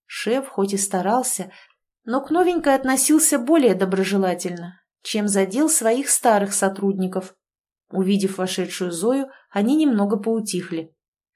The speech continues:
Ну, приглашать Таню для разговора было как-то подозрительно.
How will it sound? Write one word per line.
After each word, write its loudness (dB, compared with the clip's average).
Ну, 0
приглашать -2
Таню 2
для 2
разговора 2
было 0
как-то -4
подозрительно. -2